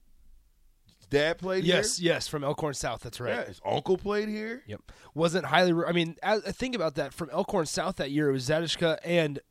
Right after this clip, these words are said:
Speaker 2: Prohaska.
Speaker 1: Both of those guys should have been wearing the N.
Speaker 2: But Zadishka only got a preferred walk-on, I believe.
Speaker 1: There, listen.
Speaker 2: M-, I, maybe I,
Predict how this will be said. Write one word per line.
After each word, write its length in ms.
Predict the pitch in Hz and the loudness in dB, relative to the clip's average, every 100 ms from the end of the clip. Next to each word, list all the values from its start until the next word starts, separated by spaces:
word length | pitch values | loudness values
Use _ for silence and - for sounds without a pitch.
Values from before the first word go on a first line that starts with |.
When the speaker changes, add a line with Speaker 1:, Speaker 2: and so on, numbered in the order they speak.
| - | -8
Speaker 2:
Prohaska. 560 | 147 127 196 - - 85 _ _ _ _ _ _ _ _ _ - | -4 0 -2 -2 -8 -10 _ _ _ _ _ _ _ _ _ -2
Speaker 1:
Both 280 | 156 220 247 | 2 2 0
of 80 | |
those 300 | 233 226 208 | 2 4 4
guys 320 | 165 170 156 143 | 4 4 4 0
should 140 | 151 | -4
have 80 | 131 | -4
been 140 | 135 | -4
wearing 240 | 127 123 113 | -2 -4 -4
the 80 | |
N. 240 | 90 95 82 - _ _ _ - _ _ _ _ _ - - | -8 -12 -14 -18 _ _ _ -20 _ _ _ _ _ -20 -8
Speaker 2:
But 220 | 147 143 - - | -4 -4 -6 -14
Zadishka 400 | 139 147 139 147 | -4 -4 -2 -4
only 200 | 131 139 | -6 -6
got 140 | 131 | -4
a 40 | 127 | -6
preferred 300 | 117 139 120 | -8 -6 -6
walk-on, 400 | 120 127 90 87 | -6 -8 -12 -14
I 60 | |
believe. 260 | 90 69 65 _ _ _ _ _ - | -16 -18 -20 _ _ _ _ _ -10
Speaker 1:
There, 200 | 127 156 143 | -4 -4 -4
listen. 360 | 139 - 80 - - | -8 -8 -16 -18 -10
Speaker 2:
M-, 120 | 165 | -6
I, 160 | 143 170 175 170 | -2 -2 -4 -10
maybe 300 | 156 127 101 | -8 -6 -6
I, 80 | 127 | -10